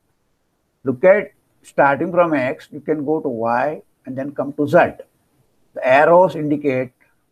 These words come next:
where to go from where. Okay, the arrow is a function,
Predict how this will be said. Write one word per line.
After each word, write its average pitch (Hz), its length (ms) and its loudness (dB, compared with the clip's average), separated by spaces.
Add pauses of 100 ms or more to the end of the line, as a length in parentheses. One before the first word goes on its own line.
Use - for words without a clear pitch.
(180)
where 120 320 2
to 151 80 -6
go 139 560 -2
from 110 320 -8
where. 101 280 -4 (920)
Okay, 156 360 -2 (480)
the - 140 -16
arrow 120 280 0
is 127 120 -6
a 143 80 -6
function, 139 460 -4